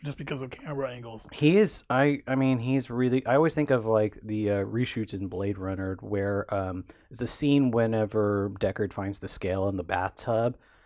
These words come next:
Speaker 2: That's not Harrison Ford. They just shot a pers-, a double in silhouette, and you can't really tell that it's not Harrison Ford. He's, he's got, he's, he just got so many good tricks, and he's good at world building. That's why it's just, like,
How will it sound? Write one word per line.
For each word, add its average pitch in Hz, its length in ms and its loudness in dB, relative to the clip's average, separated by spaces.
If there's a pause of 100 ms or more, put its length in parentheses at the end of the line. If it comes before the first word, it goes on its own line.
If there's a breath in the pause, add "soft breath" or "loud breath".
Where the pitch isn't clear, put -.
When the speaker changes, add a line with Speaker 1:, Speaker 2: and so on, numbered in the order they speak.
(120)
Speaker 2:
That's 110 260 0
not 110 220 -2
Harrison 90 300 -6
Ford. 82 500 -6
They 123 100 2
just 127 180 4
shot 104 420 2
a 104 80 -2
pers-, 101 320 -4
a 117 80 -4
double 92 380 0
in 104 220 -4
silhouette, 87 680 -4
and 101 160 -4
you 98 80 -6
can't 104 200 -8
really 85 180 -8
tell 90 200 -8
that 85 140 -12
it's 90 80 -16
not 90 180 -12
Harrison - 320 -16
Ford. - 360 -10
He's, 143 260 2 (380 soft breath)
he's 147 180 -4
got, 143 280 2 (400 soft breath)
he's, - 340 -6 (540)
he - 140 -10
just 208 200 -4
got 208 120 -2
so 190 100 -2
many 185 120 -2
good 147 140 2
tricks, 127 440 0
and 151 80 6
he's 151 160 8
good 165 220 6
at 135 100 4
world 113 420 2
building. 90 280 -4
That's 113 200 -6
why 117 220 2
it's 139 140 -2 (160)
just, 123 360 -4
like, 117 260 2